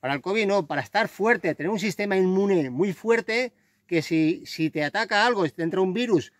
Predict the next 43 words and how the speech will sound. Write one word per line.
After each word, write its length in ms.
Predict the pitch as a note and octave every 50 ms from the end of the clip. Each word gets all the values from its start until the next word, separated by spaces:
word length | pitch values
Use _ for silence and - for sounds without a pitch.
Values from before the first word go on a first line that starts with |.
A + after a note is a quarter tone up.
| _ _ _ _ _ _ _ _ _ _ _ _ _ _ _ _ _ _
el 140 | D3+ C3+ -
que 120 | D3 B2
sea, 500 | - - G3+ A#3 A#3+ G3+ D#3+ B2 G2+ - _ _ _
si 120 | - D3
es 120 | C3 - F3
el, 240 | E3 E3 D#3+ F3
el 160 | F3+ E3 D3 C3+
covid, 320 | - A3+ A#3+ A#3+ G3 D3+
como 220 | - C#3 B2 B2+
si 120 | A#2 - D#3
es 80 | B2+
otra 200 | E3 D3 F3 F3+
cosa, 420 | E3+ A3+ G#3+ F3 G3 A3 A#3 A#3 F#3
o 40 | E3
una 180 | E3+ F3 E3+
gripe, 480 | E3 G3 A3 F#3 F#3 G#3 A3 A#3+ A3 - _ _ _ _ _ _ _
tu 120 | - D#3 C3
cuerpo 320 | - F#3 G#3 A#3+ - A#3+
está 200 | G3 - A3+ G#3+
preparado 720 | E3 G#3 G3 D#3 - F3+ F3 F3+ F3+ F#3+ G#3 A#3 A3+ E3+ _ _ _ _
para 220 | - E3 D#3+ D#3+ D#3
luchar. 560 | C#3 B2+ A#2+ - D3 C#3 C3 G#2+ F#2+ - _ _ _ _ _ _ _ _ _ _ _ _ _ _ _ _ -
Si 80 | C#3+ B2
te 60 | D3
está 180 | - - G#3 A#3
muy 160 | B3+ B3+ B3+
bajo 340 | A#3+ B3+ A#3 D#3+ - G3 F3+
de 120 | F3 E3
defensas, 580 | D#3+ D3 C#3 G3+ A#3+ G#3+ - - E3 C3+ A#2 -
tienes 200 | F3 F#3+ A3 A3+
muy 160 | A3 G#3+ F#3
bajo, 440 | - A#3+ A#3 G#3+ - F#3+ D#3 A#2+ _ _ _ _ _ _ _ _ _ _ _ -
incluso 640 | D3 C#3 - G3+ A3+ - B3 C4 C4+ C4+ B3 - _ _ _ _ _ _ _ _ _ _ _ _
lo 120 | - D3+ C#3
que 120 | E3 C#3+
queráis, 560 | D#3+ D3+ D#3 F#3+ A3+ C4+ C4 A3 F3+ C3+ -
hablamos 300 | C#3+ C#3+ E3+ G3+ A#3 G3+
también 240 | - G#3+ G#3+ G#3 G3
de 60 | F#3+
las 120 | F#3 F3 D#3+
vacunas, 580 | D3+ - - B3 C4 C4 A#3+ A3 F3 C#3+ A#2+
si 140 | - - A#2+
tienes, 300 | E3 F3 F#3+ G3 E3